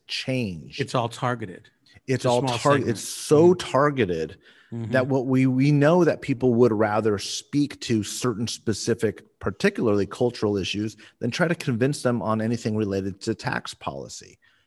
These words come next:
Speaker 1: That's not how voting behavior works anymore. And so as a result, the end game of that is Matt Gaetz,
Speaker 2: Mm-hmm.
Speaker 1: right?
Speaker 2: Mm-hmm.
Speaker 1: And,
Speaker 2: Mm-hmm.
Speaker 1: but Matt Gaetz was Donald Trump. And before Donald Trump, there was,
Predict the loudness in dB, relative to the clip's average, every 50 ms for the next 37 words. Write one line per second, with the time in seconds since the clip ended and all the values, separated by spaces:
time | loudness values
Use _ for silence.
0 | _ -2 -2 -2 0 0 0 2 2 2 0 -2 0 0 0 2 2 2 2 2
1 | 4 2 2 0 0 -2 -2 -4 -4 -4 -2 -4 -4 -4 -4 -6 -4 -2 0 0
2 | -2 -2 -6 -12 -12 -8 -8 -6 -4 -4 -6 -6 -8 -10 -10 -12 -16 -18 -20 -20
3 | _ _ _ _ _ _ _ _ _ _ _ _ _ -20 -20 -20 _ -6 -4 -2
4 | 2 2 2 4 2 2 0 0 0 0 0 0 2 2 0 2 0 -4 -6 -4
5 | -2 -2 -2 -2 -2 -2 -2 -2 0 0 0 0 0 0 0 -2 -4 -6 -6 -6
6 | -8 -8 -8 -6 -6 -4 -4 -6 -8 -10 _ -8 -8 -8 -8 -8 -8 -6 -6 -6
7 | -6 -6 -10 _ -16 -16 -16 -16 -18 _ _ _ _ _ _ _ -14 -14 -12 -12
8 | -14 -14 -10 -6 -6 -6 -6 -8 -10 -14 -10 -10 -10 -10 -6 -4 -4 -4 -2 0
9 | 0 0 0 0 2 2 2 2 2 0 -2 -4 -2 0 0 0 0 0 -2 -2
10 | -2 -2 -4 -8 -6 -6 -4 -4 -4 -4 -6 -6 -8 -6 -4 -4 -4 -2 -2 -2
11 | -2 -2 -4 -6 -4 -4 -2 -2 -2 -2 -2 -2 -2 0 0 -2 -2 -4 -6